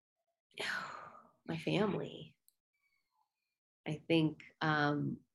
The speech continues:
I very much see, like, I <laughs> kind of, the, I set the temperature for my household. I set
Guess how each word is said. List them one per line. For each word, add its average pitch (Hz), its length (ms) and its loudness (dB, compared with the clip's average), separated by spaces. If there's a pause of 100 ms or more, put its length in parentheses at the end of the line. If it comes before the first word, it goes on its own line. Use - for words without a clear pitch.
(180)
I 156 440 8
very 165 280 8
much 165 340 4
see, 156 380 2
like, 147 300 -2 (180)
I 147 380 6 (100)
<laughs> 190 220 -2 (680)
kind 165 340 6
of, 170 340 6 (300)
the, 160 240 -4
I 156 160 6
set - 320 2
the 180 80 2
temperature - 760 -2
for 151 140 0
my 151 160 0
household. - 580 -6
I 139 120 0
set 156 420 2